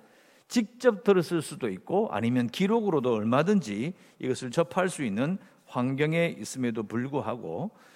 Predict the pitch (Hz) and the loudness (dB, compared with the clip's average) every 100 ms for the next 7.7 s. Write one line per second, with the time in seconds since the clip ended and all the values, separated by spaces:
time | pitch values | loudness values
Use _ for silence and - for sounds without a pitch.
0 | _ _ _ _ - 69 - 113 107 131 | _ _ _ _ -14 -14 -4 -4 -2 -2
1 | 127 95 80 139 196 180 - - - - | -2 -2 -4 -6 -8 -10 -14 -18 -8 -4
2 | 92 101 95 92 101 - 92 80 78 - | -2 -2 -6 -8 -18 -12 -8 -8 -10 -14
3 | 80 - _ - 135 165 156 127 131 214 | -16 -18 _ -8 -6 -4 0 0 0 0
4 | 151 85 - 131 123 82 196 - - _ | 0 0 -4 -4 -4 -4 -6 -8 -20 _
5 | _ - 143 143 160 139 95 - - - | _ -4 -2 2 4 6 2 -6 -20 -20
6 | _ 147 143 123 175 139 135 147 135 113 | _ 0 0 0 -6 -4 0 2 2 2
7 | 113 104 92 90 95 113 92 | 0 -4 -8 -4 0 0 -2